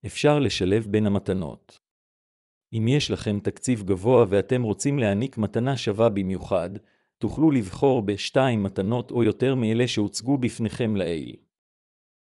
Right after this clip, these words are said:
הרי זה נחמד לקבל עציץ ובונבוניירה או עיצוב חגיגי לרכב לפני אירוע מיוחד יחד עם מארז מתוקים. השורה התחתונה.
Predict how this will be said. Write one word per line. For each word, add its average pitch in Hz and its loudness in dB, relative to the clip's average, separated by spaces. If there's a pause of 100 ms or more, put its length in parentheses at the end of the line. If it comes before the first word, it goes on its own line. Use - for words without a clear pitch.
(180)
הרי 107 2
זה 104 0
נחמד 113 0
לקבל 104 2
עציץ - -2
ובונבוניירה 98 0
או 110 0
עיצוב 117 0
חגיגי 101 -2
לרכב 107 2
לפני 120 -4
אירוע 117 2
מיוחד 107 0
יחד 107 2 (140)
עם 113 0
מארז 98 0
מתוקים. 92 -6 (1040)
השורה 110 2
התחתונה. 90 -4